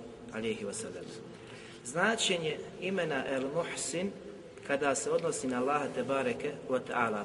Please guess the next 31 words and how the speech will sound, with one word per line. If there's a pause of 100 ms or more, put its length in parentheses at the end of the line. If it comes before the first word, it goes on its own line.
Pa
Imam
Kurtubi
kaže (460)
da
se
u
Kur'anu
ne
navodi, (540)
da
se
u (100)
Kur'anu
nav-,
ne
navodi
ovo
ime
kao
imenica,
ali
se
navodi
kao, (400)
kao
glagol,
pa
navodi
isti
onaj